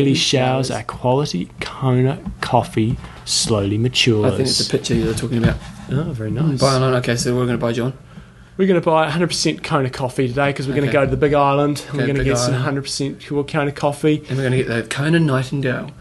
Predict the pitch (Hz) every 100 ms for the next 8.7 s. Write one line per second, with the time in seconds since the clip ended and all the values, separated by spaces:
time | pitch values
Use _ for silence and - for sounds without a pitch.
0 | - 139 156 147 165 190 190 - 269 165
1 | 147 131 123 - 131 127 - - - 156
2 | 175 - 214 214 - - - - 143 -
3 | 147 143 165 190 - 139 135 131 139 190
4 | - 143 - 139 147 - - 131 139 156
5 | 131 131 131 139 - 147 - - 135 139
6 | - 123 127 110 135 135 - 127 131 135
7 | 127 - 123 107 107 143 160 180 - 123
8 | - - 123 127 160 - -